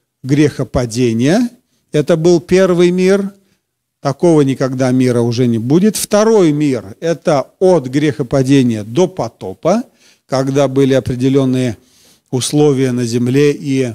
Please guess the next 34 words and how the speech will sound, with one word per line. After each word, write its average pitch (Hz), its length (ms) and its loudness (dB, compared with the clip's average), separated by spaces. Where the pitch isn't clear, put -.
значит, 127 520 -8
а, 117 300 -4
единый 127 520 2
климат 165 480 0
и - 20 -4
так 117 240 -6
далее, 151 320 2
но 165 300 2
уже 139 280 0
грех 123 360 -4
присутствовал. 160 840 -2
И 151 140 0
также 196 680 -2
есть 143 460 -4
третий 147 460 0
мир, 131 260 0
который, 135 800 -2
значит, 127 360 -6
сейчас, 147 540 0
в - 40 -12
котором 190 480 -2
мы 208 140 0
живём, 214 540 2
и 180 120 0
будет 165 520 0
четвёртый 214 800 2
мир, 131 320 0
в - 140 -18
который 156 600 0
наступит 143 800 -2
после 165 440 0
пришествия 110 600 -6
Иисуса 107 320 -8
Христа 156 520 -2